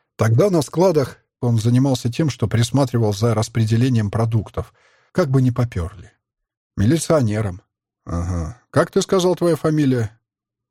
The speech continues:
Вот сейчас и пошлют запрос. Горчак. Отца Александром звали. Минуту, товарищи, отправлю запрос, чтобы время не терять.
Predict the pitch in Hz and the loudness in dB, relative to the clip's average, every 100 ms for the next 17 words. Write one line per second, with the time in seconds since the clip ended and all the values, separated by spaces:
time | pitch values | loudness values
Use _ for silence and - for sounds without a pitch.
0 | _ 104 104 - - 127 - 160 151 113 | _ -4 -4 -4 -2 -2 0 -2 -2 -4
1 | 98 - 113 120 98 85 85 82 - _ | -4 -2 -2 -2 -4 -4 -6 -6 -12 _
2 | _ _ _ 107 120 151 - 117 85 - | _ _ _ 0 2 0 0 -2 -2 -2
3 | 117 - 202 165 127 131 120 104 98 92 | -2 0 0 0 0 -2 -2 -2 -6 -4
4 | 90 85 - _ _ _ _ _ _ _ | -4 -6 -14 _ _ _ _ _ _ _
5 | _ 92 113 190 175 170 170 160 135 - | _ 0 2 2 2 2 2 2 0 -2
6 | 131 147 160 123 107 101 143 135 - 139 | -2 0 0 0 -2 -2 -2 -2 -4 -2
7 | 120 110 104 92 85 - 82 - - | 0 0 -2 -2 -6 -6 -6 -8 -16